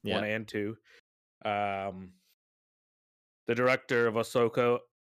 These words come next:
Speaker 1: or, uh, Ob-, Obi-Wan, sorry, will be, had, did the episode of, uh, Mandalorian. She's the,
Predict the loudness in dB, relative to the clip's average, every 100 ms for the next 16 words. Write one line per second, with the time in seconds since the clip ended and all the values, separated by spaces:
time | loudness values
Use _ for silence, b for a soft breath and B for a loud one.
0 | -2 2 4 2 0 -2 0 0 2 4
1 | 4 2 0 0 0 2 0 -2 -4 -2
2 | -2 -2 -2 0 2 0 -16 _ _ _
3 | _ _ 2 2 0 2 4 6 4 4
4 | 2 0 0 0 0 0 -2 -4 -6 -2
5 | 2 2 2 0 -6